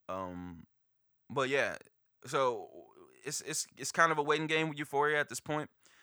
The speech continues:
Uh, I will be watching the ratings. So for the last few podcasts, never has anything reoccurred on my countdowns. If you notice, uh, I'm, I'm all about the trends, but, um,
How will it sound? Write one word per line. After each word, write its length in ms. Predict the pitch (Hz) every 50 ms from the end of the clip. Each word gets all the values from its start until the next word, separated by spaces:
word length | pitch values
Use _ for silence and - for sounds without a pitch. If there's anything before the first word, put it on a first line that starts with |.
| _ _ -
Uh, 40 | 101
I 140 | 110 110 117
will 240 | 117 113 135 143 139
be 140 | 135 143
watching 360 | 123 131 131 135 139 - 139 123
the 80 | 117
ratings. 560 | 110 123 131 143 110 117 151 151 147 - - _ _ _ _ -
So 480 | - - 113 117 113 113 95 80 - _ - _ _ _ _ _ _ _ _ -
for 180 | - - 151
the 80 | 135 127
last 340 | 131 160 190 208 196 - -
few 120 | 151 156
podcasts, 540 | 127 147 127 135 139 - - 104 101 101 -
never 380 | 123 143 160 165 151 143 135 131
has 300 | 135 123 117 113 117 127
anything 520 | 131 123 107 - 123 123 123 117 110 98
reoccurred 640 | 92 117 139 139 120 - - 127 131 135 139 139 131 -
on 160 | 110 117 120
my 100 | 113 104
countdowns. 580 | 104 - 131 135 139 143 135 147 147 143 143 160
If 120 | 110 -
you 80 | 113 117
notice, 340 | 127 139 143 147 143 135 - - _ _ - -
uh, 180 | - 113 107 - -
I'm, 220 | 117 120 117 -
I'm 160 | - 131 139 131
all 140 | 127 123
about 240 | 123 117 120 117 -
the 60 | -
trends, 460 | - - - 139 143 147 147 143 - - _ _ - _ _ _ -
but, 260 | 104 101 101 - -
um, 380 | 101 104 107 107 104 92 87